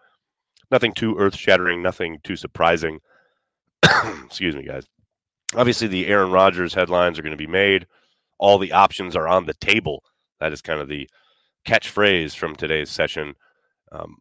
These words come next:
Brian was asked point blank twice if he wanted Aaron Rodgers back, and both times he pretty much punted on the idea of simply, "Yes, a hundred percent, I want him back, no questions,"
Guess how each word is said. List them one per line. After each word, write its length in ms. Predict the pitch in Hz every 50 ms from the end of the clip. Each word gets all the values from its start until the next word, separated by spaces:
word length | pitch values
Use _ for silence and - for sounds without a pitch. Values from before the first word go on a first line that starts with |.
| _ _
Brian 420 | _ 113 107 120 120 123 127 135 139
was 120 | 135 120
asked 480 | 139 135 135 127 - - - _ _ _ _
point 220 | - 127 139 131 117
blank 260 | 127 127 123 117 -
twice 480 | - - 127 117 92 78 - - -
if 140 | - 85 -
he 80 | - 95
wanted 260 | 90 92 90 90 90
Aaron 200 | 92 92 87 85
Rodgers 340 | 87 85 85 78 82 80 76
back, 320 | 78 85 78 73 - -
and 200 | 90 87 85 78 - _ _ _ _ _ _
both 180 | - 123 113 -
times 320 | - 110 101 95 87 -
he 140 | - 92 87
pretty 200 | - - 104 90
much 200 | 80 78 - -
punted 340 | - - 76 - - - - _ _ _ _ _ _ _ -
on 240 | 127 135 139 135
the 180 | 131 123 117 110
idea 340 | 101 98 95 104 101 95 78
of 140 | 78 78 -
simply, 320 | - 101 87 - 90 80
"Yes, 320 | 76 78 90 92 90 -
a 80 | - 76
hundred 160 | 90 92 82
percent, 300 | 73 78 - 85 85 76
I 80 | 73 80
want 240 | 78 80 80 73 78
him 100 | 78 73
back, 220 | 76 76 73 69 _
no 160 | 78 80 73
questions," 640 | - - - 90 80 - - - - _ _ - -